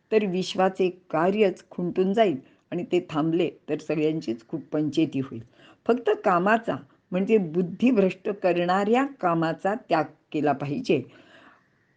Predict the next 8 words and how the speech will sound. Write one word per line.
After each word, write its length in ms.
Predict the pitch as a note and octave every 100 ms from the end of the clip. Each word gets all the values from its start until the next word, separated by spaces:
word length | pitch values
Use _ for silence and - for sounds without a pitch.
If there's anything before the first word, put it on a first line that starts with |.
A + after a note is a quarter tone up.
| _ -
अगर 280 | G#3 A3 D#3 - _
या 340 | E3+ F3 F#3 E3
कामाला 640 | - D3 E3 A3 G3+ C3+ -
वश 360 | F3 G#3 G#3
करून 440 | C#4 C4 F3+ D#3+ G3 C4
योग्य 460 | E3 F#3+ G#3+ C4
ठिकाणी 480 | C4+ G3 - D#3 F3+
त्याचा 440 | A#3+ D#3+ D#3 E3